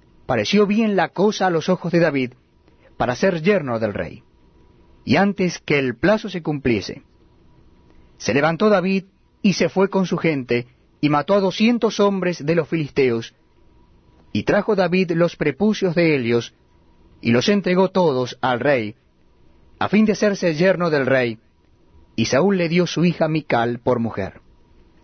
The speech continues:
Pero Saúl, viendo y considerando que Jehová estaba con David,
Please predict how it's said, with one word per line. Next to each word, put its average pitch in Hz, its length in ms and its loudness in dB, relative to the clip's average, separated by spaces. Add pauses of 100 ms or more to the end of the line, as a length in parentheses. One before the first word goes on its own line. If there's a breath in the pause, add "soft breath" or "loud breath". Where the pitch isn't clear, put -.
(460)
Pero 170 200 2
Saúl, 220 320 0
viendo 190 400 2
y 170 60 2
considerando 165 680 0
que 143 120 -6
Jehová 165 340 2
estaba 185 360 0
con 190 180 -2
David, 147 320 0